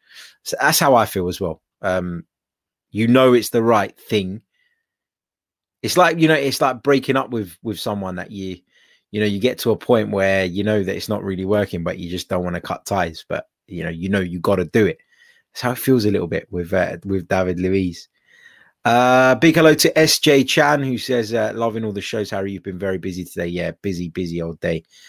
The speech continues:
Um, glad it's, um, glad it's nearly over. Gonna head out for a meal tonight as well. So looking forward to getting out of the house a little bit.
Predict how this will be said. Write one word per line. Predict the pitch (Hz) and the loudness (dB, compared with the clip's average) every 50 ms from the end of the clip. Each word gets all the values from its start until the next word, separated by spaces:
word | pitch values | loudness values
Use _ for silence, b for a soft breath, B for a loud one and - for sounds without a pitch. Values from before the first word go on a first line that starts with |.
| b b b b b b b - | b b b b b b b -6
Um, | 95 92 90 87 87 85 82 80 - _ _ _ - - | -2 -2 0 0 0 -2 -2 -4 -6 _ _ _ -6 0
glad | 107 107 101 98 98 92 | 2 4 4 4 2 2
it's, | 92 - - - - - | 0 -2 -2 -4 -4 -2
um, | 92 87 87 85 82 - _ _ _ _ _ _ _ _ _ _ - | -2 -2 -2 -4 -6 -12 _ _ _ _ _ _ _ _ _ _ -4
glad | 104 98 95 92 92 | 0 2 2 2 2
it's | 92 - - | 0 -2 -4
nearly | 95 92 90 90 90 92 | -4 -2 -2 -2 0 0
over. | 95 98 98 90 87 92 92 95 - b b b b b b b b b b b _ _ _ - | 0 0 0 0 2 0 0 0 -2 b b b b b b b b b b b _ _ _ -8
Gonna | 87 85 87 | -6 -4 -2
head | 95 98 92 | -2 0 0
out | 90 - - | 0 -2 -2
for | - 101 92 | -2 -2 0
a | 90 | 0
meal | 95 98 98 95 92 | 2 0 0 0 -2
tonight | - - 92 87 85 85 - - | -2 -4 -4 -2 -4 -4 -6 -6
as | 87 82 90 | -8 -4 -2
well. | 95 90 80 80 | 0 0 0 -2
So | - 85 82 | -4 -4 -4
looking | 87 92 87 - 92 82 | -4 -4 -6 -6 -8 -8
forward | - - 90 87 82 | -6 -4 -4 -4 -4
to | - 80 | -4 -6
getting | - 92 76 78 92 | -6 -4 -4 -4 -4
out | 90 82 | -4 -4
of | 85 | -6
the | 82 | -6
house | 80 85 85 85 - - | -4 -4 -6 -6 -6 -8
a | 85 | -8
little | 82 78 85 80 | -8 -8 -8 -8
bit. | 85 80 - | -8 -8 -8